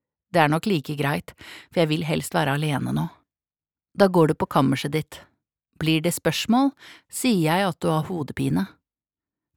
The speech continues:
«Takk, Beth. Jeg er glad jeg har deg.» Ingrid kjente at venninnen var god å støtte seg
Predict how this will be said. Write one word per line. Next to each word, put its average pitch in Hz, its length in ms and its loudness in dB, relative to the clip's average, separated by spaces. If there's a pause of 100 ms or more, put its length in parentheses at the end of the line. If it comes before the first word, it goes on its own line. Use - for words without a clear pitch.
«Takk, - 240 -2
Beth. - 320 -6 (560)
Jeg 170 140 0
er 170 80 -2
glad 151 240 0
jeg 170 100 0
har 151 160 0
deg.» 147 220 -4 (840)
Ingrid 143 360 4
kjente 151 260 0
at 135 140 -6
venninnen 156 340 2
var 143 160 0
god 135 160 -4
å 143 60 -6
støtte - 340 -6
seg - 160 -8